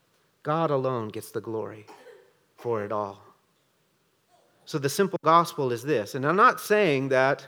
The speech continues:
we shouldn't participate in that sanctifying work. We should. If God has started a work in us and it is beginning,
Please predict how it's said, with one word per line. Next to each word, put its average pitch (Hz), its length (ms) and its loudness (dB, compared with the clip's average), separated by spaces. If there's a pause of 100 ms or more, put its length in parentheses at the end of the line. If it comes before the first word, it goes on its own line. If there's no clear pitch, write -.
we 151 80 -4
shouldn't 170 300 -2
participate 143 600 -2
in 131 120 0
that 135 240 -2
sanctifying 135 640 -4
work. 131 280 -2
We 143 120 -2
should. 143 420 -4 (560)
If 139 100 -6
God 190 280 6
has 156 100 2
started 185 420 4
a 170 40 2
work 180 280 2
in 190 120 2
us 196 400 -2 (280)
and 139 120 0
it 165 120 2
is 147 140 0
beginning, 170 580 0